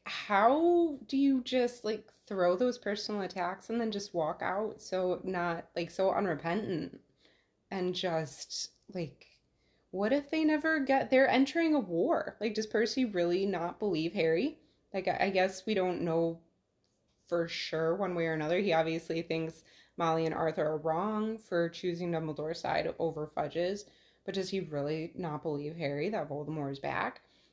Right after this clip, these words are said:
Which I would have all sorts of thoughts about. But assuming, let's, let's say he does think, "Okay, maybe Voldemort's back."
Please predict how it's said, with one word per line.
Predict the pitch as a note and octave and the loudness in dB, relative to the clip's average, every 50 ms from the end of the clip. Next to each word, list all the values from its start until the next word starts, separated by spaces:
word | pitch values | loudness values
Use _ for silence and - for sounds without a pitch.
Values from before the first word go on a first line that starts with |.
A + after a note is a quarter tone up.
| _ _ - | _ _ -2
Which | F3 E3 - - - - - | -2 0 0 -2 -6 -6 -4
I | - D3+ E3 | -4 -2 -2
would | - - | -2 -2
have | E3 - - | -2 -2 -2
all | - - G2+ C#3 | 0 0 -2 -2
sorts | - - - - - - | -2 -4 -8 -8 -8 -10
of | - - | -12 -4
thoughts | - - G2+ - - | -4 -4 -4 -4 -6
about. | - - - - - A2+ - - - _ _ _ _ _ _ _ _ - | -4 -2 0 0 0 0 -2 -6 -18 _ _ _ _ _ _ _ _ -2
But | A#3 G#3+ G3+ G3 D#3+ - - _ _ _ _ _ _ _ _ _ _ _ _ _ _ _ _ _ _ - | 2 2 4 2 2 -4 -8 _ _ _ _ _ _ _ _ _ _ _ _ _ _ _ _ _ _ -4
assuming, | G3 G#3 G#3+ - - - D4 D4+ C#4 A#3 F#3+ F3+ F3+ F3+ F#3+ F#3+ G#3+ A3 - _ _ _ _ _ _ _ - | -2 -2 -2 -2 -2 2 4 4 6 4 4 2 2 0 0 -2 -4 -8 -12 _ _ _ _ _ _ _ -2
let's, | A3 G#3+ G#3+ G#3+ - - - - | 0 0 0 -2 -8 -12 -4 0
let's | B3+ C4+ C4+ - | 0 0 0 2
say | - C#4 C4+ | 2 2 4
he | B3 C4+ C4 B3 | 4 4 2 4
does | A#3+ G#3+ E3+ C#3 B2+ - - - - - | 4 4 4 4 2 0 -4 -10 -4 -2
think, | G3 F3 D#3+ D#3 - | 0 0 0 -2 -2
"Okay, | - F3 E3+ - F3+ F3+ | -4 -4 -4 -4 -6 -4
maybe | F#3 F#3+ G3 G#3 G#3 G3 F#3+ F#3+ G3 G3 | -4 -2 0 0 2 2 0 0 -2 -2
Voldemort's | F#3+ F3 E3+ E3 E3+ E3 D#3+ E3 - | 0 0 0 2 0 -2 -4 -4 -4
back." | - - - - - - | -6 -6 -6 -6 -8 -10